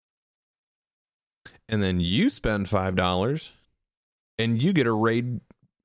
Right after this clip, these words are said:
equivalent piece of gear, how in the hell is that fair? Yes, it's a, it's a gamble. It's not fair by design. It's not.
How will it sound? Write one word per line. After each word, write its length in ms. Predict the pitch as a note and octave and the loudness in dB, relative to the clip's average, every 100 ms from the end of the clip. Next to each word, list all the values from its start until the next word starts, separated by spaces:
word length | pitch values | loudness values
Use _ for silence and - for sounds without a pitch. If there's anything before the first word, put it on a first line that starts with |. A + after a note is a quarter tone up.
| _ _ _ | _ _ _
equivalent 580 | - - D#3 C3+ A#2+ - | -8 0 0 2 -2 -4
piece 240 | - C3 A2 | -4 -2 -2
of 120 | G2+ | -2
gear, 360 | C3+ A2 - - _ _ _ _ _ _ _ - | -2 -2 -6 -18 _ _ _ _ _ _ _ -2
how 200 | E3+ A3 | 0 2
in 100 | C#3 | 0
the 60 | G#2 | -2
hell 680 | - - C3 C#3 A#2+ A#2+ _ | -4 -2 0 0 -2 -4 _
is 140 | - F#2+ | -4 0
that 180 | G#2 - | 0 0
fair? 340 | E2+ B1 - - _ _ _ _ _ _ _ _ _ _ _ _ _ _ _ _ _ _ | -4 -4 -6 -16 _ _ _ _ _ _ _ _ _ _ _ _ _ _ _ _ _ _
Yes, 320 | - A#2 C#3 A#2+ | -2 0 0 -2
it's 140 | G2+ | -2
a, 60 | F#2+ - | -6 -6
it's 160 | A2 G#2+ | -6 -4
a 40 | |
gamble. 520 | G#2 C#3 D#3+ - - - | -2 0 0 -2 -6 -4
It's 180 | G2+ | 0
not 220 | D3 F#3+ - | 0 0 -2
fair 300 | F2+ - - _ | -6 -6 -14 _
by 220 | A2+ A#2 | 0 0
design. 600 | C3 A#2+ B2+ A3 - - - _ _ _ _ | 0 0 0 0 -2 -8 -20 _ _ _ _
It's 160 | G2+ - | -4 0
not. 300 | D3+ - | 0 -2